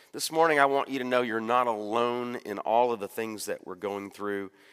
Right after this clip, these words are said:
There are so many things happening in the world right now, so many top stories that are tragic and all sorts of things, and we've been talking about this, but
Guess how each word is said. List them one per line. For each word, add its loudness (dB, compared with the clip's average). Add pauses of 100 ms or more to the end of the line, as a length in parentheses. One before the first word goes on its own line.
(220)
There 0
are -2
so 0
many -2
things -8
happening -2
in -6
the -4
world 0
right 0
now, -2
so -4
many -2 (760)
top 6
stories 2
that 0
are -2
tragic 2
and -4
all 2
sorts -6
of -12
things, -6
and -6
we've -6
been -6
talking -2
about 2
this, -6
but -6